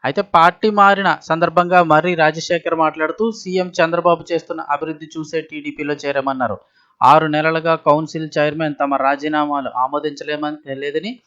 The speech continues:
దాని వెనుక ఆయనకు ప్రత్యేక అజెండా ఉందంటూ పేర్కొన్నారు."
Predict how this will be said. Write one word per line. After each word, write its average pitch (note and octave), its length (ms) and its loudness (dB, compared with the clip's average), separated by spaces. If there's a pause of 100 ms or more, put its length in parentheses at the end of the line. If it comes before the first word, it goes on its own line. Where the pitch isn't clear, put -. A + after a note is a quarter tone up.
(280)
దాని D#3+ 220 2
వెనుక E3+ 280 2
ఆయనకు C#3+ 680 4
ప్రత్యేక D3 500 -2
అజెండా D#3 380 2
ఉందంటూ D3+ 340 0
పేర్కొన్నారు." C#3 680 -2